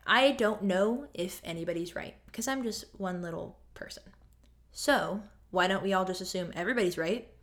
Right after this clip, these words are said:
Because who are we to know, and who are we to judge?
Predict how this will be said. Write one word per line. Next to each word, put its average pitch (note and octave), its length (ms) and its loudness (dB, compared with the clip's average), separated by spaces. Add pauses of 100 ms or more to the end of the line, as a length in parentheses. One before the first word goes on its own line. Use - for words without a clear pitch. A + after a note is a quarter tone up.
(800)
Because G3+ 580 4 (220)
who B3+ 160 6
are B3 120 8
we A3 220 2
to A3+ 120 -2
know, F3+ 160 -4 (220)
and F#3+ 120 0
who F#3+ 100 2
are E3+ 100 -4
we D#3+ 140 -6
to E3+ 80 -8
judge? - 380 -10